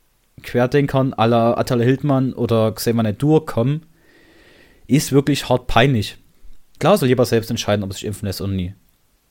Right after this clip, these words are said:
Fakt ist, wir brauchen die Impfung, um eine Normalität zu erreichen, damit wir eben eine Herdenimmunität hinbekommen.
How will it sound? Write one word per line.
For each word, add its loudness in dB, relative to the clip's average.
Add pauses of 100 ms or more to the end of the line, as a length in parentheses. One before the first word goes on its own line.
(140)
Fakt -2
ist, -2
wir -10
brauchen 2
die 0
Impfung, -2
um -2
eine 0
Normalität 2
zu -2
erreichen, -4
damit -8
wir 0
eben 0
eine 0
Herdenimmunität -2
hinbekommen. -8